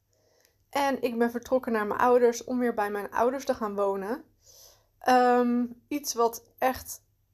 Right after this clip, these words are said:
ja, wat ik echt onwijs moeilijk vond. Want ik had het in mijn huis echt onwijs naar mijn zin. En ik was blij om mijn eigen leventje een beetje op te bouwen.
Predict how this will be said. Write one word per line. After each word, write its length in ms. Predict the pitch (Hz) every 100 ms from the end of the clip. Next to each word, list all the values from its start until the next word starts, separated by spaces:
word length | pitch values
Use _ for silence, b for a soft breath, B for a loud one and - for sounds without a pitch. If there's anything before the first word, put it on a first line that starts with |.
| _ _ _ _
ja, 320 | - 240 - 208
wat 140 | 240
ik 100 | 254
echt 200 | 254 -
onwijs 440 | 277 269 294 330
moeilijk 320 | 262 294 294 -
vond. 400 | - 254 226 208
Want 300 | 226 220 -
ik 100 | 254
had 160 | 285
het 100 | 240
in 140 | - 254
mijn 140 | 226
huis 260 | 233 269 -
echt 240 | 247 -
onwijs 380 | 269 262 277 285
naar 140 | 277
mijn 140 | 254 208
zin. 320 | 226 226 214
En 120 | 214
ik 120 | 214
was 180 | 220 226
blij 340 | 202 202 226
om 100 | 220
mijn 120 | 226 -
eigen 360 | 262 254 226
leventje 440 | 208 214 240 226 226
een 60 |
beetje 280 | 220 214 -
op 180 | 233 -
te 120 | 202
bouwen. 480 | 208 202 202 202